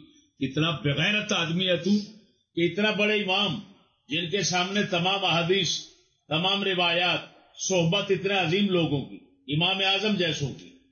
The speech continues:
ائمہ مجتہدین کی صحبت پانے والے، بہت بڑے محدث ہیں، ان کو تو فضیلت دینے کی، صحابہ کو آپس میں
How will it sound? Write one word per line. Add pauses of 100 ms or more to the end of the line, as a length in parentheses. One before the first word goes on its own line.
(240)
ائمہ (160)
مجتہدین
کی
صحبت
پانے
والے، (380)
بہت
بڑے
محدث (440)
ہیں، (480)
ان
کو
تو
فضیلت
دینے
کی،
صحابہ
کو
آپس
میں